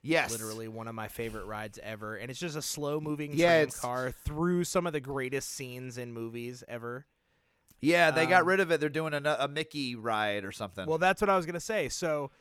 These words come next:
Speaker 2: that move, that ride back in the day used to, and if y-, and if you can, folks, if you don't know what we're talking about and you've never ridden that ride, go look up YouTube videos of a full ride through of, um,
Speaker 1: It's cool.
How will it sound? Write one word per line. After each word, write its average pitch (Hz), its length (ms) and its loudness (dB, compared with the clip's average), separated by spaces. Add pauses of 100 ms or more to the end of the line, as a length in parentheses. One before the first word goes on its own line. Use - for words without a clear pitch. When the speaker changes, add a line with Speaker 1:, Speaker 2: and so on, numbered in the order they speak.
(360)
Speaker 2:
that 185 280 4
move, 196 260 -2 (100)
that 190 260 -2
ride 135 600 0 (200)
back 143 260 -6
in 139 100 -12
the 127 40 -10
day 120 560 -4
used 123 320 -12
to, 123 180 -6
and 135 160 -10
if 143 140 -10
y-, 151 140 -18
and 143 120 -6
if 160 120 -10
you 165 80 -14
can, 196 320 -10
folks, - 520 -12 (120)
if 143 100 -14
you 143 160 -12
don't 160 300 -4
know 160 100 -4
what 143 140 -6
we're 131 100 -10
talking 120 320 -8
about 117 200 -6
and 117 80 -16
you've 117 120 -16
never 131 220 -10
ridden 117 180 -12
that - 140 -14
ride, 110 280 -10
go 208 140 -2
look 226 240 -6
up 180 160 -6
YouTube 123 460 -10
videos 110 480 -8
of 113 80 -14
a 110 80 -14
full 135 360 -8
ride 110 360 -6
through 101 400 -10 (100)
of, 107 500 -8 (360)
um, 110 260 -6
Speaker 1:
It's - 220 -4
cool. 104 600 -4